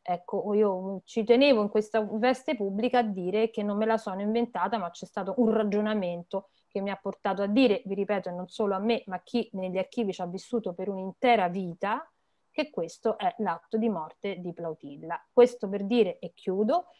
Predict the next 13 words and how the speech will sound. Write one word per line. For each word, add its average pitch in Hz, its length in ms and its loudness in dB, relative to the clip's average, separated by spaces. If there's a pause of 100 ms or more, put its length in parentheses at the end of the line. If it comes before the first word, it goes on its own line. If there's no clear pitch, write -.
(140)
che 180 180 -6 (160)
la 180 120 -4
storia 254 400 4
dell'arte 226 400 4
delle 208 240 0
donne 165 400 -2
senza 214 760 2
la 175 100 -8
storia, 175 680 0 (120)
appunto, 190 540 -8
scusate, 208 360 2
la, 175 180 2
la, 175 180 -4